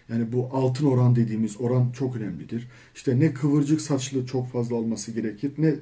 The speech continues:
düz saçlı. Nitekim peygamberler her zaman dalgalı saçlı olmuştur. Veya ne çok uzun boylu olsun isteriz, ne çok kısa boylu olsun isteriz.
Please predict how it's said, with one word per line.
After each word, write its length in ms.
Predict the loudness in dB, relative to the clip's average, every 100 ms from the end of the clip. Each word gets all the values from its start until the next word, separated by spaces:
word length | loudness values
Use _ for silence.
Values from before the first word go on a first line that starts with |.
| -6 -4
düz 180 | -2
saçlı. 460 | -2 -6 -6 -4 -4 -6 -18 -20 _
Nitekim 380 | -2 0 0 0
peygamberler 680 | 2 2 2 2 2 2 0 -2 -18 _
her 140 | 2
zaman 340 | 2 2 0 0
dalgalı 320 | 0 2 0
saçlı 360 | -2 -6 -8 -10
olmuştur. 400 | -12 -12 -16 -18 -20 _ -20 _
Veya 300 | 4 4 4 2
ne 120 | 0
çok 220 | 2 2
uzun 260 | 2 2 4
boylu 240 | 4 4
olsun 300 | 4 0 -4
isteriz, 520 | -6 -4 -4 -4 -6 -16 -4
ne 120 | -2
çok 200 | 0 -2
kısa 240 | -2 -2 2
boylu 200 | 2 2
olsun 260 | 0 -6
isteriz. 520 | -10 -12 -12 -12 -12